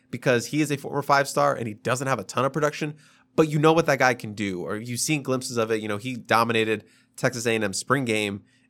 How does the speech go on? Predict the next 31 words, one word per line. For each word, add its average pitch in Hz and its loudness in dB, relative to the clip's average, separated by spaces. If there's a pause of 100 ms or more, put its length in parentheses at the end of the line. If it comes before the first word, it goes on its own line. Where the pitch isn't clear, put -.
and 98 -6
it - -10
was 117 -6
a 120 -4
weird 156 2
circumstance 131 0
for 120 -12
that 113 0
season. 113 -6
Obviously, 101 -4
he 101 -6
got 101 -2
suspended, 101 -6
so - -8
didn't 107 -6
get 110 -10
to 95 -12
play 107 -2
more. 113 0
But 107 -2
if 101 -6
he 110 -10
hadn't, 131 0 (380)
probably 165 8
would 156 4
have 131 -2
been - -18
playing 131 0
a 101 -4
lot 107 0
more. 113 0